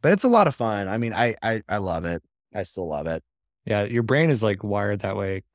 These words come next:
Speaker 2: I remember, like, at camp, you could improv music all the time. You just, like, create a song out of nothing and just rhyme a couple
Speaker 1: Huh.
Speaker 2: words. Like, you're always
Speaker 1: Dude,
Speaker 2: really good at
Speaker 1: I,
Speaker 2: that.
Speaker 1: I know. I, I, that was, man,
Speaker 2: <laughs>
Speaker 1: thank you for saying that. That's very
Speaker 2: Yeah.
Speaker 1: kind of you. But, uh,
Speaker 2: <laughs>
Speaker 1: yeah, I, I definitely loved my rap battles. I definitely
Speaker 2: Yeah.
Speaker 1: love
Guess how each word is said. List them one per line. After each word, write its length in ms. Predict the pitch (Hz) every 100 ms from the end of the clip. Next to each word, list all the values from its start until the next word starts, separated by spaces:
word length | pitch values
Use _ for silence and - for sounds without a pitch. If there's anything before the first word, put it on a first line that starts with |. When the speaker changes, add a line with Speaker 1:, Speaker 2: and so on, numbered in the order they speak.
| -
Speaker 2:
I 40 |
remember, 460 | 110 110 110 107 104 -
like, 280 | 95 90 - -
at 200 | 107 -
camp, 400 | - 104 98 - _ _ _ _
you 160 | 120 110
could 140 | 123
improv 640 | 113 120 117 113 107 104 104
music 680 | 107 107 101 95 - - - -
all 180 | 117
the 80 | 107
time. 300 | 101 107 92
You 40 | 95
just, 120 | 110
like, 160 | 131 131 _ -
create 200 | 147 123
a 60 |
song 460 | 104 110 90 104 117 -
out 120 | 117
of 60 | 110
nothing 380 | 104 101 110 120
and 80 | 110
just 140 | 104
rhyme 240 | 110 107
a 60 | 101
couple 260 | 104 101 101
Speaker 1:
Huh. 80 |
Speaker 2:
words. 480 | 101 98 98 - - 165
Like, 180 | 120 -
you're 140 | 113
always 160 | 139 127
Speaker 1:
Dude, 80 | 120
Speaker 2:
really 140 | 113
good 120 | 120
at 100 | 120
Speaker 1:
I, 40 | 117
Speaker 2:
that. 180 | 131 - _ _ _
Speaker 1:
I 160 | 120 117
know. 280 | 113 113 117
I, 340 | 113 139 139
I, 60 | 143
that 320 | 135 151 156
was, 180 | 139 143
man, 380 | 131 131 127 113
Speaker 2:
<laughs> 0 |
Speaker 1:
thank 260 | 165 165
you 60 | 151
for 100 | 139
saying 320 | - 127 113
that. 120 | 110
That's 180 | 113 113
very 200 | 120 120
Speaker 2:
Yeah. 140 | 127
Speaker 1:
kind 120 | 107 101
of 100 | 98
you. 160 | 98
But, 180 | 98 117
uh, 200 | 113 113
Speaker 2:
<laughs> 20 |
Speaker 1:
yeah, 340 | 202 135 117 113
I, 200 | 123 123 -
I 100 | 127
definitely 420 | 123 131 139 131
loved 280 | 123 117 117
my 120 | 120
rap 300 | 107 107 107
battles. 500 | - 107 107 110 104
I 80 | 98
definitely 460 | 98 113 101 117 120
Speaker 2:
Yeah. 100 | 120
Speaker 1:
love 280 | 101 104